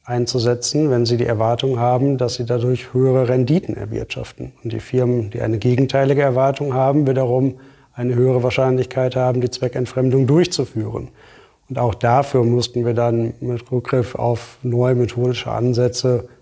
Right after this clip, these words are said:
nachkorrigieren. Das heißt, wir haben im Endeffekt drei verschiedene Gruppen und können deshalb zum einen schätzen, inwieweit die tatsächliche Wirkung der F und E-Subventionen ausgefallen ist.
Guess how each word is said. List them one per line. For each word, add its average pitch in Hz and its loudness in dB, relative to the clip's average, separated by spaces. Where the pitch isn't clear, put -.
nachkorrigieren. 113 -2
Das - -8
heißt, 135 2
wir 131 2
haben 139 4
im 120 2
Endeffekt 147 0
drei 117 0
verschiedene 120 0
Gruppen 113 -4
und 123 -2
können 123 2
deshalb 127 0
zum 120 0
einen 123 0
schätzen, 143 0
inwieweit 123 2
die 120 -2
tatsächliche 151 -4
Wirkung 165 -2
der 143 0
F - -4
und 147 -2
E-Subventionen 139 -2
ausgefallen 156 -2
ist. 214 -4